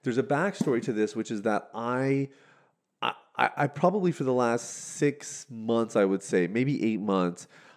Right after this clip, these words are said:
I've been doing a bunch of deep dives into different subjects, marriage, parenting, family, finances, business. And the, the thing that I'm interested in the most is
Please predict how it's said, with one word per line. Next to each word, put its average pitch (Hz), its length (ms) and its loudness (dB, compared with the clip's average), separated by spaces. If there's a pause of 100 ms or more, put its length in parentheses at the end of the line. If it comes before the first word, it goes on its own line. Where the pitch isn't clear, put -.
(200)
I've 151 240 4
been 156 360 -4 (380)
doing 196 220 6
a 208 60 4
bunch 160 200 4
of 120 140 -4
deep 123 220 2
dives 110 260 4
into 110 240 -4
different 113 320 0
subjects, 95 640 0
marriage, 113 680 4 (680)
parenting, 120 920 2 (760)
family, 110 1000 2 (220)
finances, 107 1040 2 (180)
business. 104 840 0 (680)
And 123 320 4 (480)
the, 131 720 6 (200)
the 139 100 4
thing 226 200 0
that 285 160 4
I'm 147 200 2
interested 131 560 -2
in 107 220 -2
the 107 60 -2
most 104 640 0
is 107 300 -4